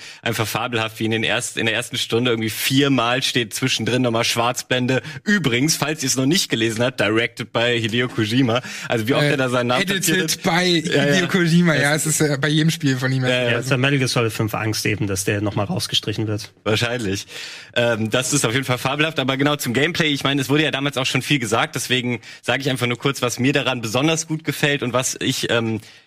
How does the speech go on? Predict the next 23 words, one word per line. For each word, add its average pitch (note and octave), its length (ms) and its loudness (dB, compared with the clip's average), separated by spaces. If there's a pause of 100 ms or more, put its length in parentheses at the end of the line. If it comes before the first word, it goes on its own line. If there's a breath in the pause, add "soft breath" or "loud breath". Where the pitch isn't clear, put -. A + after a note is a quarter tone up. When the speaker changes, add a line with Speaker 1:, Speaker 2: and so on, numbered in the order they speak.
(180 loud breath)
Speaker 1:
besonders B2 400 0
nervig C#3 440 -2
finde. E3 400 2 (360 loud breath)
Also, C3 460 0
ähm, A#2+ 400 2
eben A#2+ 220 0
am A#2+ 80 0
Anfang C#3+ 260 0
war C3 120 0
es - 100 -4
ja B2+ 80 0
geballt A#2 420 -2
noch D#3 120 2
mit A#2+ 160 -4
Cutscenes E3 480 -2
und B2 100 -4
Story C#3 300 2
und B2 100 0
so A#2+ 80 -2
weiter B2+ 180 0
und G#2+ 80 -2
so - 80 -8
fort. F3 340 -2